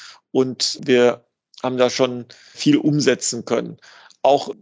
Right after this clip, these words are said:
dazu kommen jetzt Themen wie Robotics, also R P A. Da sind wir wirklich tatsächlich eher mit vielen kleinen Speedboats unterwegs und probieren Dinge aus,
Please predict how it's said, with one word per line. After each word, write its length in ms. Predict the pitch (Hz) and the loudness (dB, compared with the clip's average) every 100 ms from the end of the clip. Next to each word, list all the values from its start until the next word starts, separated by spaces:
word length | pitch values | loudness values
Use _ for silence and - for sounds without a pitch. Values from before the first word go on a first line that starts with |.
| _ | _
dazu 240 | 127 - | -6 -6
kommen 220 | - 147 | -2 -2
jetzt 240 | 143 - - | -2 -4 -2
Themen 340 | 143 143 131 | -2 -2 0
wie 120 | 139 | 0
Robotics, 600 | - 135 131 123 123 117 | 2 0 2 -2 -2 -8
also 180 | 120 117 | -6 -4
R 180 | 107 127 | 0 0
P 260 | - 135 - | 0 -4 0
A. 300 | 123 120 110 _ _ - | 2 0 -4 _ _ -2
Da 120 | 135 | 0
sind 180 | 151 165 | 0 0
wir 140 | 147 | 2
wirklich 260 | 165 170 147 | 0 -2 -4
tatsächlich 520 | 139 - 165 156 - | -4 -2 -2 -2 0
eher 160 | 160 | 0
mit 180 | 156 143 | 0 -6
vielen 360 | - - 214 196 | -8 -2 -2 -2
kleinen 340 | - 151 147 | -2 -2 -2
Speedboats 680 | - - 202 - 139 151 - | -6 -2 -2 0 0 0 -2
unterwegs 760 | 123 113 117 131 240 - - _ _ _ _ _ _ _ _ - | -8 -4 0 2 0 -4 -10 _ _ _ _ _ _ _ _ -10
und 120 | 139 127 | -8 -4
probieren 600 | - 117 143 185 175 139 | -2 -2 0 0 2 2
Dinge 260 | 156 139 | 2 2
aus, 440 | - 170 220 - | 4 4 2 0